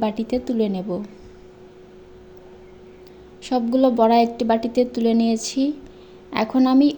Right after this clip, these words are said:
অবশিষ্ট তেলের মধ্যে দিয়ে দিলাম পেঁয়াজ কুচি ও একটি তেজপাতা। এখন পেঁয়াজগুলো হালকা একটু ভেজে নেব। পেঁয়াজগুলো ভাজা হয়ে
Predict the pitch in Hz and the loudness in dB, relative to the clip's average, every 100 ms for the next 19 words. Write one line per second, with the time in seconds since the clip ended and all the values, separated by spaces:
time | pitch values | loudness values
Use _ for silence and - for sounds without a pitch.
0 | - 220 220 254 277 269 - 277 262 240 | 0 2 2 0 -2 -4 -2 0 2 2
1 | 240 240 240 233 262 247 233 220 220 214 | 2 0 -2 -2 -2 0 0 2 0 0
2 | 247 262 - 226 226 - - 233 - 269 | 0 0 0 0 0 -4 -8 -6 -4 -4
3 | 294 - - 233 220 - 262 - 202 202 | -6 -12 -4 -2 -2 -4 -8 -4 -6 -6
4 | - 190 - 208 - - - - - - | -10 -10 -10 -14 -16 -20 -20 -20 -20 -20
5 | - - 226 240 262 - 233 233 233 226 | -20 -4 -2 4 2 2 0 0 0 -2
6 | 247 262 - 214 214 240 247 - 254 233 | 0 0 0 -2 0 -2 -4 -4 -4 0
7 | 226 214 233 226 220 262 302 - - - | -2 0 2 2 0 -2 -4 -8 -20 -20
8 | - - - - - - - 240 233 233 | -20 -20 -20 -20 -20 -12 -2 2 4 2
9 | 247 254 240 233 240 247 226 | 2 2 0 0 0 2 2